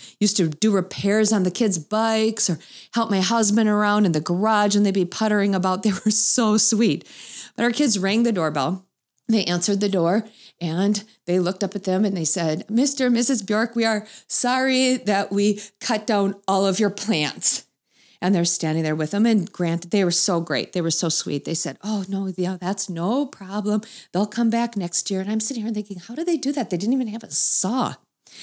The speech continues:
So anyway, the basement antics were welcome compared to this. My husband and I would often be invited to sit and watch their plays. Some were Bible-based, some made up. One day,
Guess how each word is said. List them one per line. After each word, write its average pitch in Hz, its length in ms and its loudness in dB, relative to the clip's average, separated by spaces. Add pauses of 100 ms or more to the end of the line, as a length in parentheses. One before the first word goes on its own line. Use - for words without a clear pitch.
(220)
So 240 300 4
anyway, 240 480 2 (160)
the 226 80 4
basement 277 500 4
antics 196 400 0
were 185 120 2
welcome 175 420 2
compared 147 560 0
to 156 100 2
this. - 380 -2 (760)
My 214 100 2
husband 247 380 2
and 190 120 2
I 185 160 2
would 175 320 2
often 196 280 2
be 175 80 4
invited 170 460 2
to 165 100 2
sit - 320 2
and 175 160 2
watch 165 260 0
their 151 140 0
plays. 143 560 -2 (500)
Some 359 220 2
were 359 100 4
Bible-based, 226 580 2
some 202 200 2
made 185 180 2
up. 165 260 0 (640)
One 311 160 2
day, 240 440 2